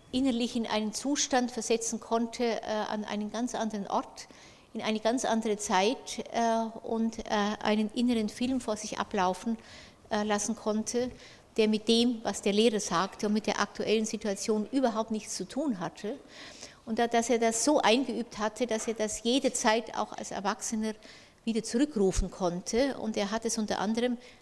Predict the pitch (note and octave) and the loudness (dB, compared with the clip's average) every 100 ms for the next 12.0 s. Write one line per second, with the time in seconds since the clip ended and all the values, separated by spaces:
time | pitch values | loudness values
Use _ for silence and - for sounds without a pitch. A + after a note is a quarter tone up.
0 | _ - A#3+ A#3 G#3+ - A3+ - G3+ A3+ | _ 2 4 4 2 0 -2 2 4 4
1 | - - G#3+ G#3 G#3 G3+ G3+ G3 - - | 0 -2 2 2 0 0 0 -2 -8 -16
2 | - - - - - - G3+ F#3+ A3 G#3 | -20 -20 -20 -20 -8 -2 -2 0 0 0
3 | F#3+ - A3 A3+ - G#3 F#3 F3 - G3 | 0 -2 -2 -2 -2 -2 2 2 2 -4
4 | - G3 G#3+ A3+ - G3+ G3+ - F#3+ G3 | -2 -4 -4 -10 -8 -8 -6 -2 -2 -2
5 | - - - - G3 F#3+ F#3+ G#3 G3+ F#3+ | -6 -14 -14 -8 -4 -4 -4 -6 -4 -4
6 | G3 B3 G#3+ F#3+ F3+ F3 E3 - E3+ G3 | -2 -2 -4 -8 -6 -6 -6 -4 -4 -4
7 | C4 - - - - - - G#3+ A3+ A3+ | -6 -12 -20 -20 -20 -18 -12 -4 -4 -2
8 | G#3+ - C4 - A#3 A3+ G#3 F#3+ G#3 B3 | -6 -2 -2 0 -2 -2 0 0 0 -2
9 | A#3 G#3+ - G3 G3 - - - - G#3 | -4 -6 -4 -4 -2 -4 -6 -8 -8 -8
10 | - C4 C4+ A3 A3 A3 A3+ - G#3+ A3 | -4 -2 0 0 0 -2 -4 -6 -6 -4
11 | G#3 G3 - A3 A3+ A3 - F#3+ G3+ | -4 -2 0 2 0 -2 -4 -2 -2